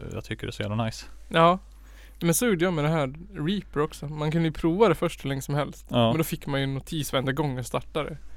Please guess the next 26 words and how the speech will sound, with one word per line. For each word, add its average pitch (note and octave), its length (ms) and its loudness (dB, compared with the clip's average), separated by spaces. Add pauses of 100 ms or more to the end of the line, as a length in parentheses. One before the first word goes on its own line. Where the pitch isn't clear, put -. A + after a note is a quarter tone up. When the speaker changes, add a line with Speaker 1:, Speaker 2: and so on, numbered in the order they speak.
(160)
Speaker 1:
Ja. A#2 280 4 (160)
Speaker 2:
Men D3 140 -4
sen F3+ 160 2
kostade D#3+ 400 0
det C#3 60 2
ju C3 160 0
bara B2+ 240 2
sjuhundra B2+ 800 -2
kronor. C3+ 540 -6
Speaker 1:
Ja. C#3 120 4 (340)
Speaker 2:
Alltså C3 280 -6
för, C3 640 0
eh, C3 60 -6 (1040)
eh, C#3 680 -4
men C3+ 140 -6
då C#3 140 -2
är C3+ 160 -2
det C3+ 120 -4
inte C3 260 -8
professional, C3 840 -6
det B2+ 100 -6
är B2+ 40 -6
någon B2+ 140 -8
sån C3+ 220 -8
här D3 80 -10
sorts - 280 -12